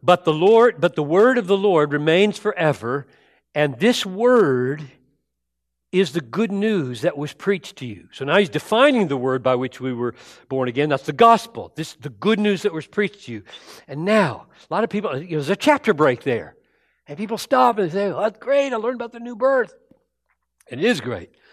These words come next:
But watch. So just forget the chapter break.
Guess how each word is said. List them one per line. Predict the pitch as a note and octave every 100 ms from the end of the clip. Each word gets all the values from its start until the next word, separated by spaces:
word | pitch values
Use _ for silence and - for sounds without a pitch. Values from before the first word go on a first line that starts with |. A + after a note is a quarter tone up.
| _ -
But | - _ _ _
watch. | E3 G#3 - - - _ _ _ _
So | - G#2
just | D3+ -
forget | - D3 B2 B3 A#3
the |
chapter | G3 A#3 A#3+ -
break. | A2+ G2 E2+ _